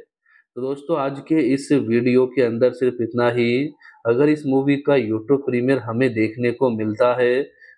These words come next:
तो दोस्तों, यह movie हमें आने वाले समय में YouTube के official channel जी Movies हिंदी पर देखने को मिल सकती है। लेकिन दोस्तों, इसके बारे में अभी कोई भी बड़ी update सामने निकल कर नहीं आई है।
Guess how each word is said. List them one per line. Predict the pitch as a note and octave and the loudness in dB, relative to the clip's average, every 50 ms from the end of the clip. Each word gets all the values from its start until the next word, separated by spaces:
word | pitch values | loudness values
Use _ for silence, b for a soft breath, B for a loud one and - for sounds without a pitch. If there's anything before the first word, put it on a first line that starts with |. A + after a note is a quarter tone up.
| B - | B -10
तो | C3 | -8
दोस्तों, | C3 C#3 C#3 C#3+ C#3+ D#3+ D3+ | -8 -8 -8 -8 -6 -4 -4
यह | C3+ B2 A#2 A#2 B2 C#3 C3+ | -4 -2 -2 -2 -2 -2 -2
movie | C3+ C3 C3 C3+ C#3 C3+ | -2 0 0 2 2 0
हमें | C3 B2 A#2+ B2 C3+ C#3 C3+ - | 0 -2 -2 0 0 0 -2 -2
आने | A2 A2 A2+ B2+ C3+ | -8 -6 -2 -2 0
वाले | C3 C3 C3 C3+ C3+ | 2 2 2 0 0
समय | - - A#2+ A#2 A#2 A#2+ A#2+ | -6 -6 -12 -8 -6 -4 -4
में | A#2+ B2 B2 B2+ C#3 C#3+ b b b b b b _ A2 A2+ | 0 0 0 0 0 -2 b b b b b b _ -12 -8
YouTube | A#2+ B2+ B2+ C#3+ C#3 C#3+ - | -8 -8 -6 -8 -10 -8 -2
के | - D3+ | -2 -2
official | C3 B2 A#2 A#2 A2+ - C3 B2+ - - C#3 C3 | -2 -2 -4 -8 -8 -6 -6 -6 0 0 0 0
channel | B2+ - - A#2+ A2+ A2+ B2+ B2+ A2 F#2 - _ _ _ _ _ _ _ G#2+ | 0 -4 -4 -2 0 0 2 0 0 -2 -6 _ _ _ _ _ _ _ -20
जी | G#2 G#2+ B2+ D3+ D#3 | -16 -8 -6 -4 -4
Movies | C#3+ B2 A#2+ A#2+ B2 C3 C3 A2+ G2+ | -4 -4 -4 -4 -2 -4 -4 -4 -6
हिंदी | G#2+ A#2 A2+ A2+ A#2 A#2+ | -8 -6 -2 0 0 0
पर | A#2 - C3 A#2+ | 2 2 0 0
देखने | G#2+ G#2+ G2+ G2 - - A2 G#2+ | 0 -4 -8 -8 -8 -10 -10 -10
को | G2+ - C#3 C3+ | -4 -2 0 0
मिल | B2+ A2+ A2 G#2+ | 0 -2 -4 -6
सकती | G#2+ - - A2 - - - G#2 - | -6 -4 -4 -4 -4 -6 -14 -10 -2
है। | - A#2+ G2 F2+ - _ _ _ _ _ _ A#2 | -2 -2 -2 -2 -8 _ _ _ _ _ _ -10
लेकिन | A2+ B2 B2+ D3 D3 C#3+ | -8 -8 -6 -4 -2 -2
दोस्तों, | C#3+ C#3+ C#3+ C#3+ - C#3+ D3 D3 D#3+ D#3 B B B B B B B - | -2 -2 -4 -4 -2 0 0 0 0 -2 B B B B B B B -12
इसके | C#3+ C#3+ - - F#3 E3+ | -12 -12 -6 -4 -4 -2
बारे | D#3+ C#3+ C3+ C3+ C#3 C#3+ | -2 -2 -2 0 -2 -2
में | D3+ D3 | 0 -2
अभी | C3+ B2 C3 C#3 C3+ | -2 -2 0 -2 -2
कोई | C3+ - B2+ B2+ B2 A#2+ | 0 2 2 2 2 2
भी | A#2 - C3+ C#3 B2 | -2 -2 -2 -2 -2
बड़ी | G#2+ G#2+ A2 A#2 A#2+ A#2 A#2 | -2 -4 -6 -4 0 2 0
update | A2 A2 A#2 C3 B2 - | 0 2 2 0 0 0
सामने | - - A#2 A2+ A#2 C3 C3+ B2 | -4 -8 -6 -4 0 0 0 0
निकल | A2 A2 G#2 - B2 A#2 A#2 | 0 -2 -4 0 0 0 0
कर | A#2 C3 A#2+ A2+ | 2 0 0 0
नहीं | G#2+ G#2 G#2 A#2 B2+ | -2 -8 -4 0 2
आई | B2+ B2 B2+ B2 | 2 4 4 2
है। | B2+ C3 B2+ B2+ B2+ C#3+ | 2 2 2 2 2 0